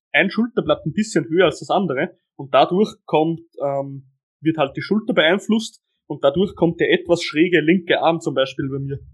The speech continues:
Bin ich noch immer am Testen, wie ich das am besten in den Griff bekomme, aber ist bei mir anatomisch momentan leider so vorgegeben. Aber muss ich, muss ich noch probieren. Wird in Zukunft auf jeden Fall besser.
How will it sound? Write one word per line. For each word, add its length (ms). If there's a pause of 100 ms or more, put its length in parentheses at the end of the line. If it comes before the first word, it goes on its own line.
(600)
Bin 140
ich 120
noch 160
immer 240
am 160
Testen, 720
wie 160
ich 120
das 200
am 100
besten 300
in 80
den 100
Griff 260
bekomme, 440 (420)
aber 180
ist 180
bei 80
mir 180
anatomisch 540
momentan 440
leider 200
so 120
vorgegeben. 640 (680)
Aber 340
muss 220
ich, 200
muss 160
ich 80
noch 160
probieren. 380 (100)
Wird 120
in 100
Zukunft 380
auf 120
jeden 160
Fall 140
besser. 380